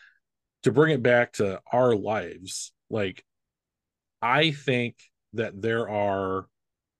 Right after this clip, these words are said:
ways that we can accommodate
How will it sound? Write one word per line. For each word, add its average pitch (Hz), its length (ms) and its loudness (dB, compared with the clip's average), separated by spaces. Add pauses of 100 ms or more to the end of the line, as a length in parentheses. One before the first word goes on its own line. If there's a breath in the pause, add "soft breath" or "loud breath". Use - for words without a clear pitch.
(380)
ways 123 600 0
that 107 160 -6
we 110 200 -8
can 98 640 -6 (1600)
accommodate 107 1000 -2